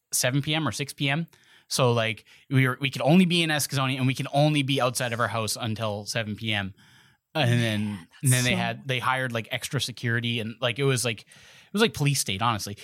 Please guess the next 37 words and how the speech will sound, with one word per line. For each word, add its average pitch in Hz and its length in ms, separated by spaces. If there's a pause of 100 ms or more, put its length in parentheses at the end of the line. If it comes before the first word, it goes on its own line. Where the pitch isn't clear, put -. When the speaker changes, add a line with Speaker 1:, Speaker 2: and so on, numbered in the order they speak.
Speaker 2:
Holy 349 220
Speaker 1:
But - 20
<laughs> 156 80
Speaker 2:
shit, - 400 (240)
that's 247 300
Speaker 1:
it 156 60
was, 139 160
Speaker 2:
scary. 135 220
Speaker 1:
it 143 60
was 143 160
pretty, 156 340
it 135 40
was 143 140
pretty 147 200
nuts. 123 380 (260)
So - 100
the 165 100
only 202 140
thing 175 120
I 139 80
could 196 220
do 135 140
was, 117 220 (120)
you 139 160
know, 110 100
go 127 100
online, 117 360
go 113 80
on 110 100
Amazon, 107 320
go 110 80
on 110 80
eBay. 113 320 (420)
Um, 110 320 (260)
so - 140
my 123 160
pandemic 139 800